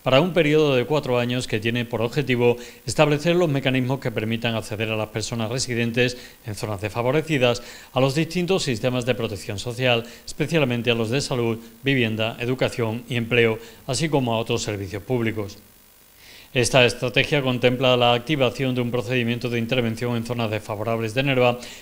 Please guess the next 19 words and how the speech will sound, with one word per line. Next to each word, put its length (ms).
que 100
abarca 320
cuatro 280
barriadas 500
mediante 380
planes 320
locales 480
formulados 720
desde 280
la 100
administración 520
local 340
y 60
elaborados 640
y 40
ejecutados 600
de 80
forma 340
participativa. 800